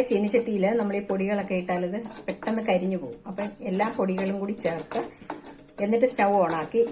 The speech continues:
ഇത് ഒന്ന് ചൂടാക്കി എടുക്കാം. ഒരു ചെറിയ ഒരു ബ്രൗൺ കളർ, കരിഞ്ഞു പോവുകയും ചെയ്യരുത്. അപ്പോൾ ആ ഒരു പരുവത്തിന് എടുക്കണം. അപ്പോൾ അതിൻ്റെ പച്ച ചുവയൊക്കെ മാറി ഒരു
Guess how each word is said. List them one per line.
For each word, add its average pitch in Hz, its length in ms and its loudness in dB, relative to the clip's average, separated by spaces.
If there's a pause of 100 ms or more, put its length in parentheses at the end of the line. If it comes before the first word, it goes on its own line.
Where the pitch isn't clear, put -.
ഇത് 214 120 4 (140)
ഒന്ന് 190 200 0 (920)
ചൂടാക്കി 214 500 0
എടുക്കാം. - 240 -6 (1300)
ഒരു 233 100 -6 (120)
ചെറിയ 233 640 4
ഒരു 180 180 0
ബ്രൗൺ 175 240 0 (100)
കളർ, 196 220 2 (140)
കരിഞ്ഞു 208 340 4
പോവുകയും 190 400 2
ചെയ്യരുത്. - 340 -2 (1400)
അപ്പോൾ 196 160 -4 (140)
ആ - 20 0 (140)
ഒരു 202 160 -2
പരുവത്തിന് 185 480 0 (140)
എടുക്കണം. 147 340 -8 (560)
അപ്പോൾ 196 140 -4
അതിൻ്റെ 190 200 2
പച്ച 185 160 -2 (120)
ചുവയൊക്കെ 180 440 2
മാറി 170 260 -4 (520)
ഒരു 180 100 -6